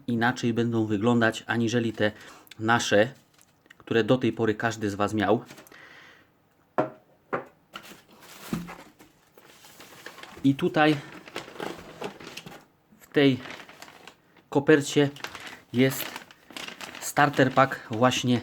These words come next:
z Argentyny, tak samo jak ta puszeczka. I razem będzie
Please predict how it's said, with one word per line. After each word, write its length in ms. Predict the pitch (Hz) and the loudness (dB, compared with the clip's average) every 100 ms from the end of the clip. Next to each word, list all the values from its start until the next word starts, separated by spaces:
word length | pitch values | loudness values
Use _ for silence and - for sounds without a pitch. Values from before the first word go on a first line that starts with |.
| - | -4
z 140 | - - | -6 0
Argentyny, 720 | 131 127 123 135 110 117 135 - | 4 4 6 6 6 4 2 -4
tak 180 | 113 | -6
samo 200 | - 123 | 2 4
jak 160 | 123 110 | 4 0
ta 120 | 110 | -8
puszeczka. 680 | - 117 113 - 113 135 - _ - - - - - - | -10 -6 -6 2 4 4 0 _ -20 -20 -20 -20 -20 -6
I 120 | 117 | 4
razem 340 | 131 147 147 | 6 8 8
będzie 360 | 135 131 123 | 8 6 6